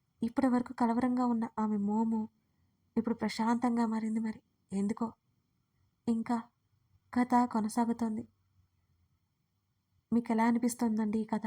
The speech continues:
స్లో, స్లోగా ప్రేమ మొదలవుతుంది. యజ్ఞ రిషిల ప్రేమని, ప్రేమ ప్రయాణాన్ని మిస్ అవ్వకండి. లైక్ చేసి కామెంట్ చేయండి.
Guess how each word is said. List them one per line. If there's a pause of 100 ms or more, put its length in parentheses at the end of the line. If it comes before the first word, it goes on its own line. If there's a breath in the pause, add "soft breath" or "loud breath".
(1400)
స్లో,
స్లోగా (920)
ప్రేమ
మొదలవుతుంది. (920 soft breath)
యజ్ఞ
రిషిల
ప్రేమని, (720)
ప్రేమ
ప్రయాణాన్ని (260)
మిస్
అవ్వకండి. (460)
లైక్
చేసి
కామెంట్
చేయండి.